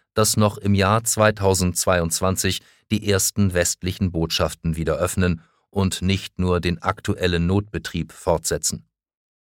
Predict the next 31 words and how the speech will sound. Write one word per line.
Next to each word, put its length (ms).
Die 80
russische 420
Botschaft 580
war 220
als 220
eine 280
der 220
wenigen 520
durchgehend 680
besetzt. 540
Es 160
gab 220
in 120
den 200
Wochen 380
nach 240
der 120
Machtübernahme 800
einige 380
Plünderungen 680
und 260
etliches 500
Gut 380
wird 220
wohl 160
nie 320
wieder 240
auftauchen. 640
Doch 220
im 260
Prinzip 540